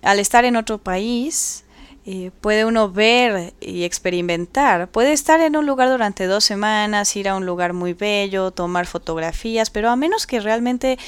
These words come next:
uno se ponga, eh, en un papel de prestar atención a lo que está pasando, no va a capturar todo lo que está sucediendo. Y luego está la parte de cómo se le interpreta,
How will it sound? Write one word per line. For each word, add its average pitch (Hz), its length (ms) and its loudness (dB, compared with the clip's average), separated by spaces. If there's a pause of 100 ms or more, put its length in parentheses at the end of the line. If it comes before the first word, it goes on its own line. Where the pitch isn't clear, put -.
(340)
uno 247 260 2
se 220 260 0 (300)
ponga, 233 800 4 (420)
eh, 185 840 -2
en 202 140 -2
un 262 100 0
papel 220 380 0
de 214 140 0
prestar 214 400 0
atención 269 360 0
a 254 60 4
lo 202 140 0
que 190 80 -10
está 233 240 0
pasando, 208 680 0
no 262 200 0
va 392 100 6
a 381 100 2
capturar 226 640 2
todo 226 220 0
lo 190 120 0
que 180 120 -8
está 214 180 -4
sucediendo. 202 960 -2 (520)
Y 220 160 0
luego 269 500 6
está 226 320 2
la 214 140 0
parte 214 240 -2
de 196 100 -2
cómo 254 240 -2
se 220 160 -2
le 185 160 -2
interpreta, 170 1040 -4